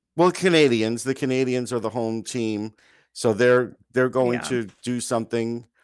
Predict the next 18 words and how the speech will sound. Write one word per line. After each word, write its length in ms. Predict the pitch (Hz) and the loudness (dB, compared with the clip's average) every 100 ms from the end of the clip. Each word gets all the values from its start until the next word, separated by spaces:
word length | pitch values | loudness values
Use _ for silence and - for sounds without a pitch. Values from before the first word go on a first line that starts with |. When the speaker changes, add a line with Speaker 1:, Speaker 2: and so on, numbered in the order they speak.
| _ _ | _ _
Speaker 1:
Uh, 240 | - 98 101 | -2 0 0
wouldn't 220 | 117 120 | -2 -2
shock 340 | - 110 110 123 | -2 0 0 -2
me 160 | 117 | -2
if 120 | 113 | -2
they, 360 | 120 107 107 101 | 0 0 0 -4
um, 340 | 98 101 98 - _ | -4 -4 -8 -14 _
couple 420 | - 131 127 113 | -4 -2 0 -2
some 260 | - 123 117 | -2 -2 -2
of 80 | 107 | 0
their 140 | 113 | 0
picks 400 | - 120 - - | 0 -4 -2 -8
and 100 | 110 | -4
maybe 260 | 110 104 110 | -4 -4 -6
do 180 | 98 113 | -8 -6
something 360 | 120 107 113 | -6 -4 -4
with 120 | 110 110 | -4 0
that. 460 | 110 110 - - | 2 2 0 -8